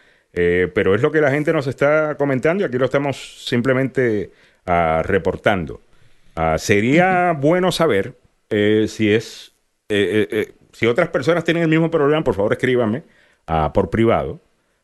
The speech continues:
Speaker 1: Ah, si tienen algún tipo de prueba, eh, por favor compártanla.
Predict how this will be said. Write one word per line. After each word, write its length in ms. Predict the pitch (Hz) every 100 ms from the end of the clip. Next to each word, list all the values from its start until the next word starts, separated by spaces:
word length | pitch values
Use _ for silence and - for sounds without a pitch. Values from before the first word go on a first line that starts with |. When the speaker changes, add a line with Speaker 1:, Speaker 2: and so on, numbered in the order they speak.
| -
Speaker 1:
Ah, 300 | 85 82 80
si 140 | -
tienen 200 | 85 101
algún 200 | 117 120
tipo 220 | 117 113
de 80 | 117
prueba, 560 | 104 117 113 87 131 180 _ _ _
eh, 240 | 90 80 78
por 160 | - 78
favor 300 | 87 82 90
compártanla. 720 | 110 104 123 - 82 80 139